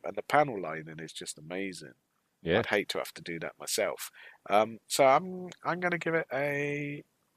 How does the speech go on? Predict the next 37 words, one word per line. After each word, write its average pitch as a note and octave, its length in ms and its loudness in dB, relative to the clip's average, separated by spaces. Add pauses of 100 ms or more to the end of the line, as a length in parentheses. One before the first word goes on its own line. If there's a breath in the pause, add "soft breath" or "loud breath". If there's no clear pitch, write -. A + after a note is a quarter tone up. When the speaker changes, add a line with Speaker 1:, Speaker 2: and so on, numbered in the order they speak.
(480)
Speaker 1:
I'm D3+ 80 -4
gonna D#3+ 120 0
give G#2 100 0
it F#2 120 0
a B2 40 0
nine. C3+ 220 0 (360)
I A2+ 100 -12
like A2+ 220 -6
Speaker 2:
A - 40 -4
Speaker 1:
it. F#2+ 80 0
Speaker 2:
nine. G#2+ 360 6
I G2+ 120 6
got, A2+ 160 4
Speaker 1:
Yeah. A2+ 80 0
Speaker 2:
I B2 80 6
only C#3+ 120 6
gave B2+ 200 6
it A#2+ 100 6
an A#2+ 140 8
eight. - 340 0 (140)
I'll B2+ 180 12
bugger F#2 340 6
it. F2+ 60 4
I'll G2 140 6
give G2+ 200 4
it G2+ 60 6
a E2+ 80 2
nine. D#2 380 2 (100)
Speaker 1:
Go C#2+ 140 4
on. B1+ 100 -4
Speaker 2:
All A2 140 12
right. G#2+ 240 10 (160)
So A#2 200 8
that's B2 220 8
a B2 60 8
nine. G2 480 8 (320 soft breath)
So B2 400 10